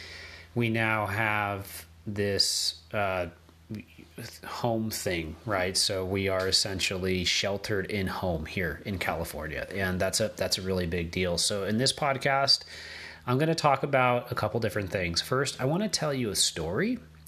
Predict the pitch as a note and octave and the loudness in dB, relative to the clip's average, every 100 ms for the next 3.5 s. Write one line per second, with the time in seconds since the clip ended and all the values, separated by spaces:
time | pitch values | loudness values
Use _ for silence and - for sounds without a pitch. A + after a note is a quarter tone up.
0 | - G2+ F#2+ F2+ - A2+ A#2 A#2+ C3 C3 | -4 0 2 0 0 0 0 2 0 0
1 | F#2+ F#2+ A2+ - - - - - - G2+ | 0 0 -2 -8 -20 -20 -20 -12 -2 0
2 | F#2+ F#2 G#2+ G2+ G2+ G2+ G2+ G2+ G2 G#2+ | 0 -2 0 2 2 0 0 -2 0 0
3 | A2 G2+ F2+ B2 | 2 0 0 -2